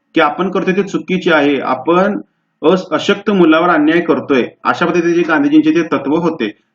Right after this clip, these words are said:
सत्याग्रह करणाऱ्या व्यक्तीने हिंसा, असत्य याचा वापर करता कामा नये, अशी गांधीजींची शिकवण होती. पुढे भारतातीलच नाही तर जगातील अनेक देशात जनतेने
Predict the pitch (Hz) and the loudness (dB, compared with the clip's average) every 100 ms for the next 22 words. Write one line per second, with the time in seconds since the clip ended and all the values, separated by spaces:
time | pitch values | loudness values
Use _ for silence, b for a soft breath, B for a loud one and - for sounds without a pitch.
0 | - 165 - 220 220 233 240 208 170 175 | -6 -6 0 0 2 2 2 0 2 2
1 | 180 185 160 170 165 147 151 147 - - | 2 0 0 2 2 4 2 2 0 0
2 | 139 127 139 - 185 170 147 139 165 143 | 0 0 -2 -2 -2 0 0 2 0 0
3 | 160 - 135 - 151 147 143 143 117 104 | -2 -4 -4 -2 0 0 2 2 0 -6
4 | _ - 139 202 190 165 143 151 151 185 | _ -8 -6 -2 0 0 2 0 0 -4
5 | 165 - 139 151 139 113 101 _ _ _ | -6 -2 -2 -2 -4 -8 -12 _ _ _
6 | _ _ _ _ - 220 240 190 165 - | _ _ _ _ 2 2 2 0 -2 -6
7 | - _ _ _ _ 202 202 220 226 202 | -18 _ _ _ _ 0 2 0 0 0
8 | 175 180 147 160 185 185 214 - 151 190 | 2 0 0 2 2 0 -4 0 2 4
9 | 226 180 180 156 185 175 - - 147 151 | 2 2 0 2 0 -2 -4 -4 0 0
10 | 151 190 190 _ - 147 | 2 -2 -2 _ -6 -4